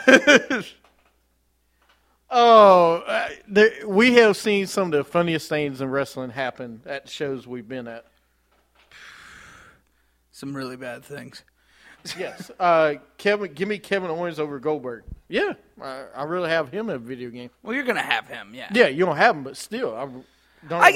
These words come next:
Speaker 2: what's
Speaker 1: guess
Speaker 2: about.
Speaker 1: I'm okay with it just because I
Speaker 2: Bull,
Speaker 1: get it.
Speaker 2: yes, Bull was a great, was the funniest thing. I remember that one.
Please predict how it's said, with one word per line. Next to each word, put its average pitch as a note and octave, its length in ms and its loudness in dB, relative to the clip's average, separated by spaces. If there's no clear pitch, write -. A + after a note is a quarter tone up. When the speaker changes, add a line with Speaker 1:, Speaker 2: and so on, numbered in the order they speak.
Speaker 2:
what's C#4+ 100 0
Speaker 1:
guess G#4 260 2
Speaker 2:
about. F#4+ 100 -2
Speaker 1:
I'm D4+ 140 -2
okay A#3+ 260 2
with A#3+ 200 -2
it G#3 160 -10
just G3 240 -4
because G3 500 -2
I F3 120 4
Speaker 2:
Bull, E3+ 140 0
Speaker 1:
get F#3 180 6
it. - 100 -20
Speaker 2:
yes, C#3+ 320 -4
Bull D3+ 340 -6
was A#2+ 200 -12
a A#2+ 40 -18
great, B2+ 300 -12
was A#2+ 200 -16
the A#2+ 60 -20
funniest A#2+ 360 -16
thing. A2+ 160 -16
I D3+ 120 0
remember E3+ 320 -2
that B2+ 160 -10
one. B2 100 -20